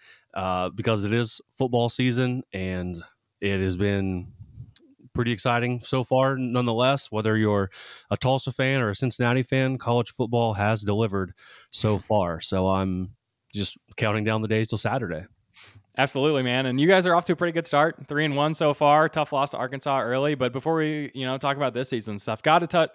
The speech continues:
Speaker 2: I know we discussed it a little bit before we started recording here, but gotta get your insight on, like, the whole playoff atmosphere last year. What was it like being part of that? I know you mentioned you didn't get to go to the game, but what was it like just being around that whole, uh,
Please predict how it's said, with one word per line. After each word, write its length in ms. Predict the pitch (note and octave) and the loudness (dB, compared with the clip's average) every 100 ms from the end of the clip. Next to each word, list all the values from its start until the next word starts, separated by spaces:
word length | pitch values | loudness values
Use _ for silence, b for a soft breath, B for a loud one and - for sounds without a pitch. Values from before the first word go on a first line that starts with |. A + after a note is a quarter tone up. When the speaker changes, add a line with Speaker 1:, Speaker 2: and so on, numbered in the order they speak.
| - | -6
Speaker 2:
I 100 | D3 | -2
know 120 | D3 | 0
we 140 | D3 C#3 - | 0 -2 -6
discussed 380 | D3 - C#3 D3 | -8 -2 -2 -2
it 80 | A#2+ | -4
a 20 | |
little 140 | A#2+ | -4
bit 140 | A2+ G#2+ | -4 -6
before 240 | - A2+ | -6 -4
we 80 | A2 | -2
started 200 | B2 G#2 | -2 -4
recording 380 | G2+ A2 G#2+ G2 | -4 -4 -4 -8
here, 220 | G2 F#2+ | -8 -6
but 220 | G#2+ G2+ b b - | -4 -6 b b 6
gotta 180 | F#3+ | 6
get 140 | E3+ E3+ | 6 4
your 180 | E3+ D3 | 4 4
insight 340 | D#3 D#3+ C#3+ | 2 2 4
on, 200 | C#3 C#3 | 2 2
like, 280 | C3+ B2 - | 0 0 -6
the 140 | C3 C3+ | -4 2
whole 160 | D3 | 2
playoff 580 | - C3+ C#3 C3+ C#3 - _ | 2 2 6 6 4 -2 _
atmosphere 680 | C#3 C#3+ C#3+ - C#3+ C3+ C3 | -2 0 -4 -4 -2 0 2
last 360 | C3 C3 - | 2 0 -2
year. 120 | B2+ | -2
What 120 | C3 D3 | 0 0
was 160 | D3 | 0
it 80 | C#3+ | 0
like 400 | B2+ D3 C#3+ A#2 | 2 2 0 -6
being 480 | B2+ C3+ C#3 C3+ C3 _ _ _ | -6 -4 -2 -4 -6 _ _ _
part 180 | G#3 G3 | 4 6
of 80 | F#3+ | 8
that? 300 | F#3+ F#3 - | 8 6 4
I 80 | D3 | 0
know 120 | D#3 | 2
you 120 | D3+ | 2
mentioned 280 | D3 C#3+ C3+ | 0 0 0
you 80 | D#3 | 2
didn't 160 | D3+ | 2
get 100 | C#3+ C#3 | -2 -2
to 60 | |
go 140 | C#3 D3 | -2 0
to 80 | |
the 80 | C3 | -2
game, 320 | B2+ C3+ C3+ | -2 0 2
but 80 | B2 | 0
what 180 | B2+ F3+ | 4 4
was 100 | F3+ | 4
it 60 | D3 | 4
like 220 | C#3+ C#3 | 2 2
just 320 | C3 - A#2 | -4 -6 -2
being 240 | C3 C3+ | -2 0
around 580 | B2 A2 A2+ A#2 A#2 A2 - _ _ | -2 -2 -2 -2 -4 -6 -14 _ _
that 200 | A2+ A#2 | -2 -2
whole, 540 | A#2+ A#2+ A2 G#2+ G#2 - - | 0 0 2 0 -2 -8 -12
uh, 100 | G2+ | -10